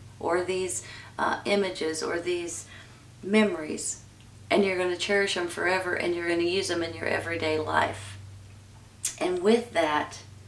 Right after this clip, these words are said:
you're starting to manifest something that's gonna make you happy, because you're realizing as we get older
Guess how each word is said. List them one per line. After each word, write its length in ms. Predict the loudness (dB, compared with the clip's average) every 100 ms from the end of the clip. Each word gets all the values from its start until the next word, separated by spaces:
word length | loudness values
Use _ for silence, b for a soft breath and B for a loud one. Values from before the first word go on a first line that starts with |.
| B B B B B B B B B
you're 120 | -2 -2
starting 380 | 4 4 4
to 60 | 2
manifest 960 | 2 4 4 2 0 0 0 -2 -8 -12 -2
something 400 | 4 4 2 -2
that's 160 | -2 -2
gonna 200 | -2 0
make 280 | 0 -2
you 120 | -6 -4
happy, 420 | -2 -2 -4 -8
because 340 | -6 -4 -4
you're 140 | -4 -2
realizing 640 | 0 2 2 2 -4 -6
as 180 | -4 -4
we 120 | -2
get 140 | 0
older 520 | 4 4 2 0 0